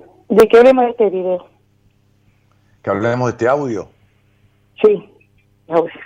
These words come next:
Speaker 2: Ah, ajá. Bueno, si tenemos que hablar de este audio, tenemos que hablar de que la decepción en los vínculos, en tu vida, en los vínculos hablamos con respecto a,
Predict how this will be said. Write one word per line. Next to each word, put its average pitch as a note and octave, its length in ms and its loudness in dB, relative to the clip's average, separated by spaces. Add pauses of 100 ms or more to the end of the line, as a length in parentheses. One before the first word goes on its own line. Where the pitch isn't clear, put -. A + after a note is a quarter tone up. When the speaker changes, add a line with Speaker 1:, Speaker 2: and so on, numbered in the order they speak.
(160)
Speaker 2:
Ah, F3 140 -10 (340)
ajá. F2+ 400 -16 (420)
Bueno, C3 340 -4 (720)
si - 160 -20
tenemos C#3+ 280 -14
que - 80 -10
hablar C3 220 -8
de B2+ 80 -10
este - 180 -10
audio, C#3+ 520 -8
tenemos F2+ 280 -16
que - 100 -12
hablar F#2+ 260 -4
de G#2 120 -8
que F2 100 -12
la D#2+ 120 -8
decepción D#2 880 -6 (460)
en D2 80 -20
los C#2 140 -14
vínculos, G2 800 -10
en C#2 180 -16
tu D2 140 -10
vida, G2 520 -4
en - 60 -16
los A#1+ 80 -14
vínculos D#2 400 -8
hablamos D2 520 -8
con - 160 -20
respecto B1 400 -10
a, - 40 -18